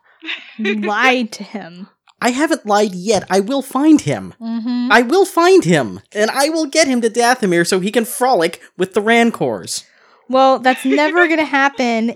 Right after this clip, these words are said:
Speaker 1: if we don't not die.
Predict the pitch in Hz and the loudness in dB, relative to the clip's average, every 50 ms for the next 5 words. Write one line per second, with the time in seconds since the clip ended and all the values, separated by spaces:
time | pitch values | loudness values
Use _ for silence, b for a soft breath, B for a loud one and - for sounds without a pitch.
0 | - _ - 254 247 240 220 - - - 240 220 233 233 226 220 220 226 220 220 | -8 _ -4 -2 -2 -2 -2 -4 -8 -8 -6 -4 -4 -2 -2 -2 0 0 -2 -2
1 | 214 - - - - - _ _ _ _ _ _ _ _ - 226 220 214 214 220 | -4 -8 -12 -16 -16 -16 _ _ _ _ _ _ _ _ -4 -2 0 0 0 0
2 | 220 208 196 - - 233 208 190 185 180 170 - - - | 0 -2 -4 -6 -8 -8 -8 -8 -8 -10 -10 -12 -16 -18